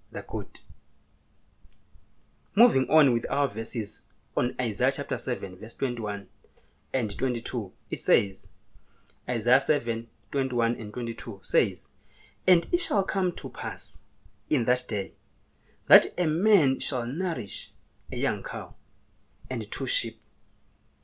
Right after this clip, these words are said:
And it shall come to pass for the abundance of milk that they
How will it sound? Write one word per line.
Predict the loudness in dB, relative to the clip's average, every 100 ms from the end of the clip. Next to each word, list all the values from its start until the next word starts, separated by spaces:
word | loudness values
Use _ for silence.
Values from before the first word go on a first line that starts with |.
| _ _ -20 _
And | 0 2
it |
shall | 6 6
come | 6 2 0
to | -2
pass | -6 -6 -8 -8 -10 _ _ -20
for | -20 -2 0
the | 0 -4
abundance | -4 0 2 2 -2 -4 -6
of | -6 -6 -12
milk | -4 0 0 -2
that | -8 -8 -6
they | -6 -4 -2 0 0 0